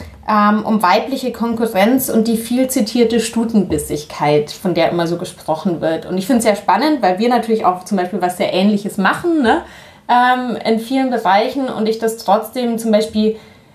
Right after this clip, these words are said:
also jetzt nie so, ich, also, ne, wenn man jetzt irgendwie Restaurants macht, natürlich gibt man auch irgendwie eine Konkurrenz, wenn man, wenn man was Ähnliches macht, aber ich find, das ist ja auch was total Belebendes.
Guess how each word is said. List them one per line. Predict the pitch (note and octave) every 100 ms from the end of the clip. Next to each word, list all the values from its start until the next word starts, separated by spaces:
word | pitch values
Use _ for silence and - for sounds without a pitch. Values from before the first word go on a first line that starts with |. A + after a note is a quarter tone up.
| _
also | A3+ G#3
jetzt | G#3 A3 -
nie | A#3 C4
so, | - -
ich, | G#3 - - F3+
also, | G3+ E3+
ne, | G3 B3
wenn | A3+
man | G3
jetzt | G3
irgendwie | G#3 G#3+ F#3+
Restaurants | G3+ - - F3+ A#3+ C4+
macht, | A#3 A#3
natürlich | G#3+ G3+ C#4+ D4 - -
gibt | G#3+ A3
man | G3+
auch | - G3+
irgendwie | A3 A3 A#3 G3+
eine | F#3+ F#3+
Konkurrenz, | G3+ G3+ F#3+ - G3+ D4 -
wenn | G3+
man, | G3 F#3+ F#3+ E3
wenn | F#3
man | G3
was | F#3+ F3+
Ähnliches | G3 G3+ G3 -
macht, | G#3+ A#3+ -
aber | F3+ -
ich | -
find, | A3+ G#3
das | G#3
ist | G3+
ja | G#3 G3
auch |
was | F#3+ F#3
total | - F#3+ F#3+
Belebendes. | F#3 F3+ A#3 B3+ F#3 G3 -